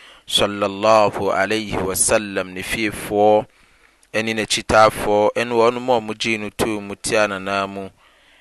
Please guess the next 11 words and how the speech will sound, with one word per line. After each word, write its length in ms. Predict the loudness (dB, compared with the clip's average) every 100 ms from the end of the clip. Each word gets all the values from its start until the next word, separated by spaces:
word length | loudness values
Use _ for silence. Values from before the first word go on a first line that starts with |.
| _
ɛfaa 380 | -4 2 4 4
som 200 | 2 -4
Nyankopɔn 680 | -6 -6 -4 -6 -6 -8 -6
kɔpem 440 | -6 -2 -4 -2
wiase 460 | -6 -4 -4 -2 -4
awieeɛ. 480 | -4 -6 -6 -14 -16 _ _ _ _ _ _ _ _ _ _ _ _ -20 -20 -18 -10
Nnuanom 600 | 0 2 4 0 -2 -8
Islam 500 | -4 -2 2 4 4 2
mma, 360 | -10 -2 0 0
nnuanom 680 | -2 -4 -2 -2 -4 -6 -14 -18 _ _ _ _ _ _ _ _ _ _ _ -12
agyidiefoɔ. 720 | -8 -6 -2 0 0 -2 -4